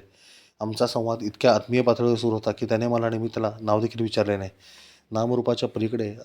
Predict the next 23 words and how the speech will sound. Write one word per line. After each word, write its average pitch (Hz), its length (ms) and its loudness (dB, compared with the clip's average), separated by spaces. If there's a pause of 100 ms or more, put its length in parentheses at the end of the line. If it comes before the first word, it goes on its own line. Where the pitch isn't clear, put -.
(100)
असलेल्या 107 400 0
आत्मबोधावर 107 840 0
आमचे 104 280 0
मतैक्य 104 460 -4
झाले 104 160 -2
होते. 101 240 -6 (540)
ती 117 40 0
अवस्था 113 280 2
फार 120 120 6
सुंदर 117 340 2
होती. 104 260 -4 (420)
समोरच्या 120 500 0
शांतपणे, 120 520 -2 (180)
समोर 117 380 2
शांतपणे 113 500 0
वाहणारी 113 320 0
नर्मदामाई, 107 540 -2 (500)
तिचं 120 180 -6
झोकदार 110 380 -2
वळण 110 300 0 (480)
आणि 104 140 -6
असा 110 160 -4
साधुसंग, 101 600 -2